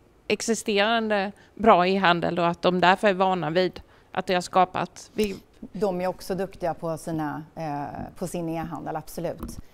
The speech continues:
Speaker 2: Men de har inte samma utbud, eller de har inte tillräckligt stort utbud.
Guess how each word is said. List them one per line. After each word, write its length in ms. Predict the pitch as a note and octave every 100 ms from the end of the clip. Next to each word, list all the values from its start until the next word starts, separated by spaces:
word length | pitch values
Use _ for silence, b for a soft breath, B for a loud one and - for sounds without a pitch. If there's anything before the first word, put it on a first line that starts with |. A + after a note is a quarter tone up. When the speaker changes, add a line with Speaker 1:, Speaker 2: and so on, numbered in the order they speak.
| b
Speaker 2:
Men 120 | - G#3+
de 140 | G#3
har 300 | F#3+ G3 F3+
inte 240 | A3 -
samma 460 | E3+ F3 E3 D#3 D3
utbud, 680 | F#3+ F#3 F3 - D#3+ G3+ D#3+
eller 120 | E3+
de 120 | F#3 F3
har 160 | F3
inte 160 | A3 E3
tillräckligt 600 | - F3+ E3 D3 D#3+ -
stort 340 | - E3 -
utbud. 460 | F3+ F3 - D#3